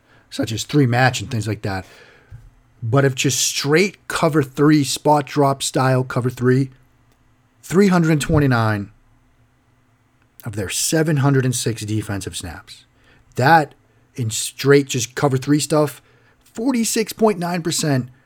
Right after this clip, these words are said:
most in the league. Then there's Carolina and then Seattle, some teams you would expect to be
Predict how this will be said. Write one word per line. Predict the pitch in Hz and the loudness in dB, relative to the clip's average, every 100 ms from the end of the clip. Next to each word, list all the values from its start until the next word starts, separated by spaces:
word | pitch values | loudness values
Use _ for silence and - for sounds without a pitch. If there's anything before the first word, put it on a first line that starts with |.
| _ - | _ -12
most | 107 120 135 147 - 143 | -4 2 6 6 6 0
in | 123 | 0
the | |
league. | 113 98 73 _ _ _ _ _ _ _ _ _ _ _ _ _ _ _ _ _ _ _ _ _ _ _ - | 0 -4 -8 _ _ _ _ _ _ _ _ _ _ _ _ _ _ _ _ _ _ _ _ _ _ _ -6
Then | 113 | -2
there's | 110 - | -2 -4
Carolina | - 127 123 123 143 143 143 139 - _ _ _ | -4 0 2 4 4 4 2 0 -8 _ _ _
and | 117 120 | -4 -2
then | 113 | -2
Seattle, | - 107 110 104 90 82 | -2 -2 0 0 -2 -10
some | - 101 | -10 -8
teams | - 107 107 | -4 -4 -2
you | |
would | 107 | -4
expect | 104 - 113 104 - | -6 -4 -4 -4 -8
to | |
be | 95 101 95 | -8 -6 -8